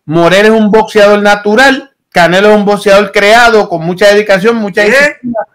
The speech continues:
Speaker 1: tiene
Speaker 2: Es un
Speaker 1: talento.
Speaker 2: boxeador
Speaker 1: Oye,
Speaker 2: natural igual,
Speaker 1: u-, u-,
Speaker 2: César.
Speaker 1: oye, no, Canelo lo que ha ido es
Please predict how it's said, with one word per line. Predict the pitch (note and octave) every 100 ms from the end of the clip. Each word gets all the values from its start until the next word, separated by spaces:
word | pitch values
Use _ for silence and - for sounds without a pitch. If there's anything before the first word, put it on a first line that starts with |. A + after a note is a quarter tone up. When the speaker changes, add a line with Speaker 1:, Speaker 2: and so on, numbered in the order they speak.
| _ _
Speaker 1:
tiene | - F#3 G#3+
Speaker 2:
Es |
un | G#3+
Speaker 1:
talento. | G#3 G#3+ B3+ B3 C4
Speaker 2:
boxeador | A3 F#3+ A#3
Speaker 1:
Oye, | A3+ G#3
Speaker 2:
natural | G#3 A#3 C#4
igual, | A3+ G#3+ D4
Speaker 1:
u-, | G#3+
u-, |
Speaker 2:
César. | G#3 D#4 D#4 C#4+ A3 - _
Speaker 1:
oye, | - G#3+ G#3+ G#3+ G3+ D#3
no, | E3 F#3 G3+ G#3+ G#3 G#3
Canelo | F#3+ F3 F3+ G#3+ A3+
lo | A3
que | G#3
ha | G#3
ido | A3
es | A3